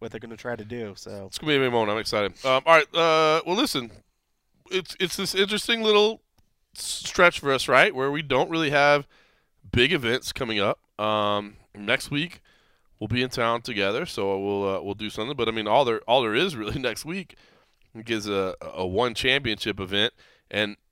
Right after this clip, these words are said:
Speaker 2: on top of that, it's a one championship event in Thailand,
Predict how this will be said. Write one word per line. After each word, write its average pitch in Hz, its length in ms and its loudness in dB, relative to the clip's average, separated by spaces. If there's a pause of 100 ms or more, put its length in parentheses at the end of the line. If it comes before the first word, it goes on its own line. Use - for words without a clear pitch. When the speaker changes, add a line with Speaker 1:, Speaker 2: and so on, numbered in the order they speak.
(100)
Speaker 2:
on 104 100 -2
top 123 240 2
of 113 60 -4
that, 127 260 6 (420)
it's 110 140 -8
a 117 60 0
one 123 240 2
championship 123 500 -2
event 113 200 0
in 98 80 -12
Thailand, 107 600 0